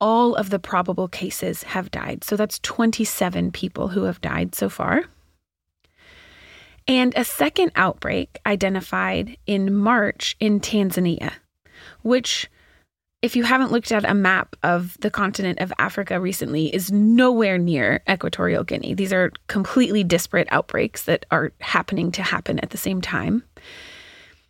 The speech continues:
In Tanzania, it's a total of eight confirmed cases and five deaths so far,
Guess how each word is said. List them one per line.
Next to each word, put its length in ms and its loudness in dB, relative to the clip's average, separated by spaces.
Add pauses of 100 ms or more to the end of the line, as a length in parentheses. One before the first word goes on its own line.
(140)
In 180 4
Tanzania, 760 4
it's 160 0
a 40 2
total 380 2
of 100 0 (120)
eight 260 2
confirmed 480 -2
cases 580 -2
and 160 -2
five 440 2
deaths 520 -6
so 300 -4
far, 400 -8